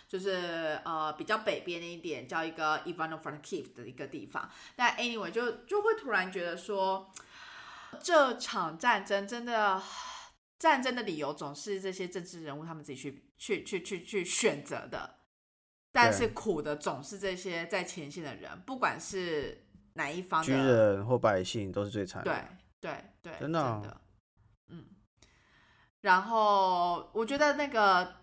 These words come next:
Speaker 1: 我们也因为这个新闻，然后才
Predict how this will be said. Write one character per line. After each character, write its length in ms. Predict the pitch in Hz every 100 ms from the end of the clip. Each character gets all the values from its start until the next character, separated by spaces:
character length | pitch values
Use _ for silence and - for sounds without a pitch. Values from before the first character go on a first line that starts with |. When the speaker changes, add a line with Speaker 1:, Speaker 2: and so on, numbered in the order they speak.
| _ - -
Speaker 1:
我 120 | 226
们 140 | 208
也 120 | 226
因 200 | 208 277
为 100 | 370
这 100 | 302
个 100 | 254
新 180 | 226 240
闻， 120 | 226
然 120 | 165 175
后 120 | 208
才 500 | 208 175 165 175